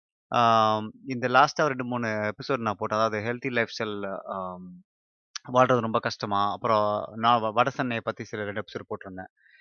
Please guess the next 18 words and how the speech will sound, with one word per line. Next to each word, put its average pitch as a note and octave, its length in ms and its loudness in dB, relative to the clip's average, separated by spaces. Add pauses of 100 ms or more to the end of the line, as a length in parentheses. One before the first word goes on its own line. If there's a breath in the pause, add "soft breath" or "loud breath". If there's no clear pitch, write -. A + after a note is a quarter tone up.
(220 soft breath)
இந்த C#3 260 2
ரெண்டு - 0 -
எபிசோட்ல D3+ 280 4
நிறைய C#3 200 6
பேர் C#3 140 0
நிறைய C3 360 2
டவுன்லோட் A#2 320 0
பண்ணி, A2 420 -6
ஆ, G2+ 200 -6 (100)
பார்த்துட்டு G#2+ 280 -2
இருந்தாங்க. G2 340 -10 (240)
சாரி, A2 320 0 (240)
கேட்டுட்டு D#3+ 240 -2
இருந்தாங்க. G2 320 -10 (120)
இது A2 200 -12
வீடியோ B2+ 220 -4
ஞாபகமாவே G#2+ 500 -4
இருக்கு. F#2+ 300 -12